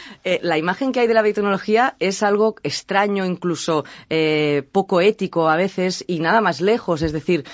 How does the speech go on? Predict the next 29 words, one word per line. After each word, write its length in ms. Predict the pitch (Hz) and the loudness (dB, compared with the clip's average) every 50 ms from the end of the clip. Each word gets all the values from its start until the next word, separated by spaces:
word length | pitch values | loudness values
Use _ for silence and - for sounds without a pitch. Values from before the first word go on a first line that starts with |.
| - - - | -20 -10 -8
yo 80 | - 160 | -4 -4
siempre 220 | 180 185 180 190 | -2 -2 -2 0
cuento 280 | - 196 214 233 220 202 | 0 0 0 2 0 0
que 80 | - | 0
bien, 360 | 170 170 165 151 143 147 135 - | 0 2 2 0 -2 -4 -6 -4
la 120 | - 160 | -2 0
biotecnología 600 | 151 156 147 135 - 143 135 139 135 - - 190 | 0 2 0 0 0 0 0 -2 -2 -2 0 0
está 340 | 196 180 - 202 202 240 - _ _ _ | 0 0 0 0 0 0 -2 _ _ _
en 240 | - 160 151 143 143 | -6 -4 -4 -4 -2
todo. 400 | - 202 196 175 156 139 127 127 - - - - - | 0 0 0 2 0 -2 -2 -6 -10 -18 -20 -8 -6
Está 280 | - 156 - - 196 208 | -6 -6 -2 0 2 2
en 80 | 226 | 4
la 60 | 226 | 2
medicina, 760 | 214 190 170 147 147 - - 208 208 208 175 160 147 147 147 | 0 0 -2 -4 -6 -2 0 2 2 2 2 2 0 0 -2
está 200 | 143 - - 175 | -2 -2 0 0
en 80 | 165 180 | 2 2
la 80 | 202 | 0
agricultura, 800 | 185 185 175 175 - 156 147 147 - 196 190 170 160 147 147 147 147 | 0 0 -2 -4 -4 -4 -4 -2 0 0 2 2 2 2 2 0 -2
está 440 | 143 - - 170 165 175 190 202 - - - - - - | -4 -4 -2 0 2 2 2 0 -4 -10 -20 -20 -10 -4
en 220 | - 185 180 175 | -2 0 0 0
la, 160 | 165 156 - - | 0 -2 -2 -2
en, 460 | 180 180 160 160 160 160 156 156 160 - | -2 0 0 0 0 -2 -2 -2 -4 -4
en 260 | 165 156 156 156 151 | -2 -2 0 0 -2
los 120 | 147 143 | -2 -4
procesos 380 | - 160 143 - 185 175 208 208 | -4 -6 -4 -4 -2 0 2 2
industriales, 880 | 214 202 185 175 165 - - 156 151 160 180 185 190 170 156 147 - | 2 2 2 0 -2 -4 -4 -2 0 2 2 2 2 0 -2 -4 -6
está 360 | 160 - - 175 180 202 220 - | -8 -4 0 2 2 2 2 0
en 120 | - 196 180 | -2 -2 -2
muchas 480 | 180 190 190 - 226 202 - - - | -2 -2 0 0 -2 -2 -4 -6 -12